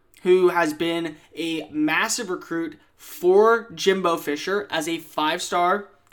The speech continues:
you know, coming out of Cibolo Steele in San Antonio. He declared, uh, that he was gonna, he committed to the Aggies on his junior day back in February of nineteen.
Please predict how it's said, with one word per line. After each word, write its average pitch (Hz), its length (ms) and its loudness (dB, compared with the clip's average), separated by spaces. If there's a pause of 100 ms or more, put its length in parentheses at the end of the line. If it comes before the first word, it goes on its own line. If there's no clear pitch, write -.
(160)
you 180 80 -2
know, 160 140 -2
coming 185 400 -2
out 165 340 0
of 160 320 -4 (120)
Cibolo 180 340 -2
Steele 170 560 -4
in 156 360 -4
San 151 180 -4
Antonio. 170 680 -4 (280)
He 185 240 -2
declared, 180 840 -2 (260)
uh, 165 260 0
that 160 120 -6
he 170 80 -4
was 165 140 -6
gonna, 175 140 -8
he 175 120 -4
committed 202 320 -6
to 240 60 -6
the 196 60 2
Aggies 160 500 -2 (260)
on 165 320 2
his 160 240 -4
junior 170 340 -4
day 156 200 -2
back 156 240 -2
in 151 80 -8
February 160 560 -6
of 151 60 -2
nineteen. 160 600 -6